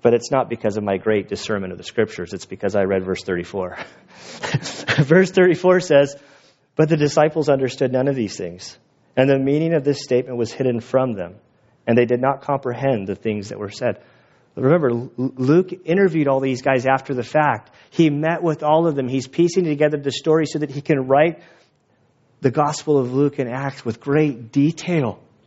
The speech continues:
And when they got to this part of the story, like, man, in hindsight, you know, hindsight's twenty twenty. I don't know if they used that saying back then, but we use it now. Like, man, he told us that he was gonna die.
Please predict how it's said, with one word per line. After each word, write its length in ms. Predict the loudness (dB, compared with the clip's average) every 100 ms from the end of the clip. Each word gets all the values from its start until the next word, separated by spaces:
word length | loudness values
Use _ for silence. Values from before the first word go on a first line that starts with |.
| _ _ _ _ _ _ _ _ _ _
And 100 | 0
when 100 | 4
they 120 | 4 2
got 200 | 0 -2
to 60 |
this 160 | -4 -4
part 160 | -4
of 60 | -4
the 20 |
story, 180 | -2 -2
like, 220 | 0 -2
man, 200 | -2 0
in 80 | 0
hindsight, 680 | -2 -2 0 -2 0 0 0
you 80 | 0
know, 140 | 0
hindsight's 460 | 0 0 0 -2 -2
twenty 220 | -6 -4
twenty. 220 | 0 0
I 60 | 2
don't 100 | 2
know 80 |
if 60 | 0
they 80 | 0
used 320 | 0 0 0
that 160 | -2 -2
saying 260 | -2 0
back 220 | 0 0
then, 220 | 0 -2 -2
but 180 | -4
we 140 | -2 0
use 200 | 0 -2
it 60 |
now. 300 | -4 -6 -8 -12 -20 -20 -20 _ _ _ _ _ _ -4
Like, 240 | -4 -2
man, 180 | 0 2
he 140 | 0 -2
told 420 | -2 0 2 0
us 300 | -4 -8 -6
that 80 | -2
he 80 |
was 180 | -2 -4
gonna 220 | -4 -6
die. 520 | -4 -4 -2 -2 -4